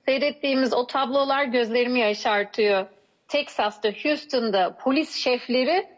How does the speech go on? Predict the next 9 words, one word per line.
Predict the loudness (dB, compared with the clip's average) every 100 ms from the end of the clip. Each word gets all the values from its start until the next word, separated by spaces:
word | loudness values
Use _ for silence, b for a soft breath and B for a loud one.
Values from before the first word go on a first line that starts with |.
| _ _ _ _ _ -4
zencilerle, | 0 0 0 2 2 2 -2
siyahilerle | -2 -2 0 0 0 0 -2 -2
birlikte | -2 -2 0
yürüyorlar. | 2 2 2 0 0 -2 -4 -12 -20 _ _ b b
Ve, | 0 2 0 -2 -4
e, | -2 -2
sizin | -2 -4 0 0
için | -2 -4 -2
ben | 0 0 -2